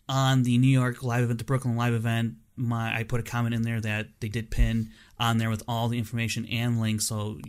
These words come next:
you can go there and get all the information you could ever want or need. Uh, it's one-stop shop,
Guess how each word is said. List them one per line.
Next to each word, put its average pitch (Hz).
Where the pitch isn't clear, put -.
you 120
can 110
go 135
there 139
and 107
get 104
all 165
the 160
information 127
you 107
could -
ever 131
want 120
or 113
need. 135
Uh, 104
it's 110
one-stop 127
shop, 143